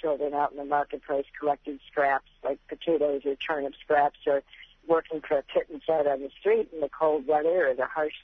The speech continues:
sun. But, you know, they don't have jobs. So at least for part of the year, they're able to give the women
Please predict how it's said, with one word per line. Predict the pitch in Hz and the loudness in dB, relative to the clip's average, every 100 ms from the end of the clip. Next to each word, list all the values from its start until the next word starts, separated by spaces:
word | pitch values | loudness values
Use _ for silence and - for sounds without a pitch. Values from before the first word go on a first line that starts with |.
| - | -4
sun. | 165 196 - - - - _ _ - | -4 -4 -18 -20 -20 -20 _ _ 0
But, | 254 - _ _ _ _ | 0 0 _ _ _ _
you | 262 | -2
know, | 247 | 2
they | 262 | 2
don't | 269 254 | 2 0
have | 262 339 339 - _ _ - | 0 0 0 -6 _ _ -4
jobs. | 156 131 143 - - - | 0 0 -4 -20 -20 -2
So | 247 240 - _ _ - | 2 2 -2 _ _ -4
at | 233 | -2
least | 294 330 _ | -2 -6 _
for | 311 - - | -4 -4 -2
part | 285 294 | 2 2
of | 277 170 | 0 -2
the | 160 127 | -10 -8
year, | 110 104 - _ _ _ _ | -8 -8 -14 _ _ _ _
they're | 202 202 196 | -2 -2 0
able | 220 220 220 214 - | -2 0 -4 -4 -8
to | 202 185 175 - - | -4 -2 -2 -8 -2
give | 240 269 | 0 2
the | 247 202 | 0 -2
women | 165 139 131 143 | -2 -2 -4 -4